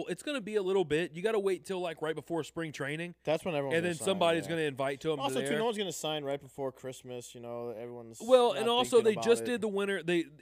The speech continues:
Speaker 1: i-, if you didn't sign before the winter meetings, you're gonna, it, that, that's kinda it till,
Speaker 2: Yeah, it's
Speaker 1: till,
Speaker 2: gonna take a
Speaker 1: till
Speaker 2: while.
Speaker 1: next year.
Speaker 2: Yeah, the agents are like, "Hey, leave me alone. Hang with my family."
Speaker 1: Not the
Speaker 2: You'll,
Speaker 1: agents, the, the
Speaker 2: you'll get
Speaker 1: players.
Speaker 2: signed.
Speaker 1: The players are like that too. I think the players are more like,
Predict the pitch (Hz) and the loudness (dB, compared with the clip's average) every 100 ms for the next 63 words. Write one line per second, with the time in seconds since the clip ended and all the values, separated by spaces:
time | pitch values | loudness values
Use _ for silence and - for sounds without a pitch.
0 | 170 156 - 170 190 220 247 208 214 202 | -12 -10 -8 -8 -6 -6 -6 -4 -4 -2
1 | 196 156 - - 165 180 170 175 185 170 | -4 -6 -10 -2 0 2 0 -2 -6 -6
2 | 180 185 165 156 147 160 156 - - 147 | -6 -6 -8 -8 -6 -6 -6 -4 -4 -2
3 | 156 - 185 160 135 147 - - 143 120 | -4 -4 -4 -2 -2 -2 -4 -4 -4 -2
4 | 120 127 120 143 165 143 117 110 117 117 | 0 2 0 2 2 0 -2 0 2 2
5 | 123 - 135 120 107 135 135 135 160 160 | -2 -6 -6 -6 -4 0 0 4 2 2
6 | - 131 127 120 131 123 135 135 123 123 | -2 0 0 0 0 0 -2 -2 -2 -4
7 | 120 120 - - - 135 127 117 107 120 | -4 -8 -18 -20 -14 -10 -10 -10 -10 -8
8 | 110 107 107 - _ _ _ - 160 156 | -8 -10 -12 -18 _ _ _ -12 -10 -4
9 | 143 151 190 117 104 - 113 107 - 170 | -2 0 -2 -4 -10 -8 -10 -8 -2 0
10 | 156 190 233 151 147 135 160 - 202 233 | 4 6 6 4 2 -2 -6 -4 0 0
11 | 135 117 117 113 - 117 - 180 143 110 | 0 -4 -8 -8 -8 -10 -6 -2 -2 -2
12 | 123 113 120 - 208 139 117 117 117 113 | -8 -12 -8 -4 0 -2 -4 -6 -4 -2
13 | 113 107 | -4 -6